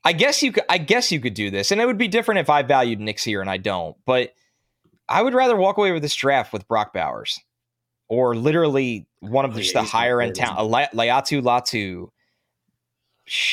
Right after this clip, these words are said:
Speaker 2: they
Speaker 1: Shit.
Speaker 2: need edge for sure.
Speaker 1: Uh, yeah, I, man, it just feels like the wrong team,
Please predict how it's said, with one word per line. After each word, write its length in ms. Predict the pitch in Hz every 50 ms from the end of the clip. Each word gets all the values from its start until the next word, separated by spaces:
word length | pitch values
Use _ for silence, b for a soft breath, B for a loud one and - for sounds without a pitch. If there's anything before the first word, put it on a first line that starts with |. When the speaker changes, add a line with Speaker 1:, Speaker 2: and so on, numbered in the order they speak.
| - 139 -
Speaker 2:
they 80 | 185
Speaker 1:
Shit. 80 | - 202
Speaker 2:
need 140 | 202 156 117
edge 260 | 107 104 104 101 -
for 140 | - 113 107
sure. 380 | - - 95 90 - - - _ _ _ _ _ -
Speaker 1:
Uh, 60 | 85
yeah, 500 | 76 69 90 113 151 202 214 156 98 85
I, 220 | - 92 131 151 - - _ b b b b b b b b b b b b b b b b _ _
man, 380 | - 127 131 127 120 104 95 95
it 80 | 110 -
just 180 | - - -
feels 180 | - 214 220 185
like 120 | 220 190
the 80 | 151 185
wrong 420 | 160 135 139 135 139 139 139 131
team, 540 | 110 - - 139 113 113 113 117 127 131 127